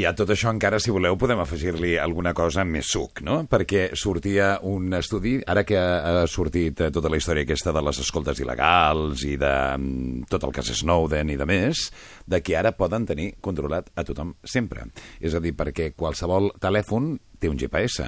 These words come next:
amb la qual cosa poden determinar absolutament quins són els teus moviments sempre, saber exactament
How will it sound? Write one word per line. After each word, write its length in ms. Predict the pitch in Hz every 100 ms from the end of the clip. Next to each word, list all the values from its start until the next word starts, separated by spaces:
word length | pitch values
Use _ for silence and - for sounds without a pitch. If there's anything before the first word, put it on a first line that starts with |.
| 58 - - - -
amb 140 | 76
la 80 | 78
qual 180 | 98 104
cosa 240 | 107 120
poden 260 | 113 107 110
determinar 500 | 104 92 90 92 104
absolutament 580 | - 101 98 92 113
quins 280 | - 127 127
són 180 | - 113
els 180 | 107 -
teus 240 | 127 120
moviments 400 | 113 104 110 113 -
sempre, 560 | - 151 107 69 69 -
saber 240 | 104 110
exactament 560 | 95 117 - 110 127